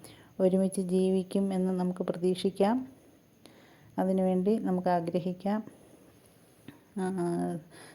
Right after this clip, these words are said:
ജഗദീശ്വരൻ അവരെ അനുഗ്രഹിക്കട്ടെ. അവരുടെ മക്കൾക്ക്, ആ, വേണ്ടിയെങ്കിലും അവർ ഒരുമിച്ച് തന്നെ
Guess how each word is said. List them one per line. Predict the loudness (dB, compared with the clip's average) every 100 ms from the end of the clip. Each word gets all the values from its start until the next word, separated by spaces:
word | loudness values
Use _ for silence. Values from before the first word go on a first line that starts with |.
| -2 6
ജഗദീശ്വരൻ | 6 6 2 2 2 2
അവരെ | 2 2 2
അനുഗ്രഹിക്കട്ടെ. | 2 0 0 0 0 -2 -2 0 -2 -6
അവരുടെ | -6 -2
മക്കൾക്ക്, | -2 -2 0 0 0 -2 -2 -14 -20 -20 -20 -12 -4
ആ, | 0 2 2 2 2 2 2 0 -2 -10 -20 -10 0
വേണ്ടിയെങ്കിലും | 2 2 2 2 2 2 0 0 0 -4 -16 -20 -20 -4
അവർ | 2 4
ഒരുമിച്ച് | 4 2 0 2
തന്നെ | 2 2 -2